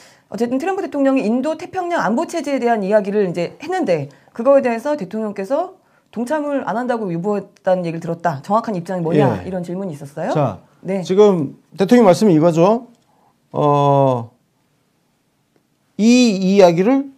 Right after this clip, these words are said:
Speaker 2: 처음 듣는다. 예.
Speaker 1: 그 자리에 처음
Speaker 2: 예,
Speaker 1: 들었다.
Speaker 2: 그 자리에
Speaker 1: 음.
Speaker 2: 처음 들었어요. 근데 거기 처음 듣는 이야기를 어떻게 거기에 "어, 오케이." 이렇게
Speaker 1: 음.
Speaker 2: 어떻게 합니까?
Speaker 1: 그렇죠.
Speaker 2: 그게 뭔지 알아봐야 될 거
Speaker 1: 음.
Speaker 2: 아니에요.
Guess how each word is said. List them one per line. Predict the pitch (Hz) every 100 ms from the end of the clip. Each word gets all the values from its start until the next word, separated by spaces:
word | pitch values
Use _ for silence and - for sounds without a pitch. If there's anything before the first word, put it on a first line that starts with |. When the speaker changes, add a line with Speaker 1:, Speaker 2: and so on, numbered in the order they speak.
| -
Speaker 2:
처음 | - 311 370 370
듣는다. | 208 120 95 82 - _ _ _ _ -
예. | 131 107 82 -
Speaker 1:
그 | 190
자리에 | 214 196
처음 | - 349
Speaker 2:
예, | 208
Speaker 1:
들었다. | 190 156 147
Speaker 2:
그 | 185
자리에 | 247 226
Speaker 1:
음. | 147
Speaker 2:
처음 | - 262
들었어요. | 233 147 - 101 82 _ -
근데 | 214
거기 | - 247 220 143
처음 | - 269 269
듣는 | 269 220 175
이야기를 | 160 160 135 117 127 113 - -
어떻게 | - - 269 220
거기에 | 156 175 165 135 - _ _ _ _
"어, | 202
오케이." | 220 180 196 226 208 160 _ -
이렇게 | 190 202 190
Speaker 1:
음. | 170
Speaker 2:
어떻게 | 160 196
합니까? | 175 120 - 90
Speaker 1:
그렇죠. | - 170 - 165 226 392 _ _ _
Speaker 2:
그게 | - 175
뭔지 | 214 175 202 165 147
알아봐야 | - 190 214 139 107 104 -
될 | 95
거 | 92
Speaker 1:
음. | 82
Speaker 2:
아니에요. | 80 80 78